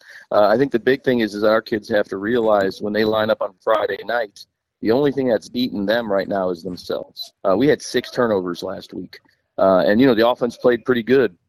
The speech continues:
minus the six turnovers. But when you have six turnovers, there's not a team in the state you can beat. Uh, so, you know, we, we've gotta fix ourselves.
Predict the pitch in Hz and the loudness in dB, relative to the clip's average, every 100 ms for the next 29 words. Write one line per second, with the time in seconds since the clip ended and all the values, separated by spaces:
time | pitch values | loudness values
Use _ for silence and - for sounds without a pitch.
0 | - 104 107 107 - - 104 - 117 104 | -4 0 0 -2 -10 -10 -8 -4 -2 -2
1 | 82 85 82 107 113 120 - 135 127 - | -6 -8 -4 -2 0 -2 -4 -4 -4 -2
2 | 139 131 98 90 87 - _ _ - 127 | -2 0 0 -4 -10 -14 _ _ -2 0
3 | 110 117 110 - - 110 104 90 - 120 | 2 2 2 -2 -4 -2 -4 -6 -4 -2
4 | 95 87 - - - - - _ - _ | -2 -6 -12 -12 -14 -16 -20 _ -20 _
5 | - 92 95 87 87 117 107 113 101 95 | -6 0 2 0 2 2 2 2 0 -2
6 | 107 117 120 120 120 117 107 92 - - | -4 -2 -2 -2 -2 2 2 0 -6 -2
7 | 113 - - 98 - 127 127 104 95 - | -2 -2 -8 -8 -4 2 4 4 0 -6